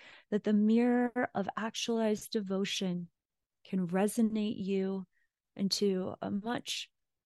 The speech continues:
higher understanding of how valuable you are as a daughter and son of the Most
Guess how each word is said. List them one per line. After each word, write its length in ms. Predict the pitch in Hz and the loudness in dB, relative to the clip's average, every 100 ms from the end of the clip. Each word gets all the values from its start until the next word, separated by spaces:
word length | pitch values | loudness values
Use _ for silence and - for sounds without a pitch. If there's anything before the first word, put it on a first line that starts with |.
| _ | _
higher 400 | - - 262 262 | -14 -2 2 4
understanding 760 | - 214 196 - 202 214 202 185 | 2 0 -2 -6 -2 -2 -2 -4
of 100 | 180 | -6
how 200 | - 185 | -4 -4
valuable 840 | 180 190 214 208 208 185 190 202 190 | -2 -2 0 0 -2 -4 -8 -6 -6
you 180 | 185 190 | -4 -6
are 440 | - 180 180 175 180 _ _ _ _ - | -4 -4 -4 -6 -10 _ _ _ _ -12
as 100 | 190 | -8
a 40 | |
daughter 340 | 180 180 180 | -4 -4 -2
and 180 | 190 185 | -4 -4
son 360 | - - 170 175 | -6 -8 -4 -4
of 100 | 175 | -4
the 60 | |
Most 400 | 185 180 175 - | -2 -2 -2 -8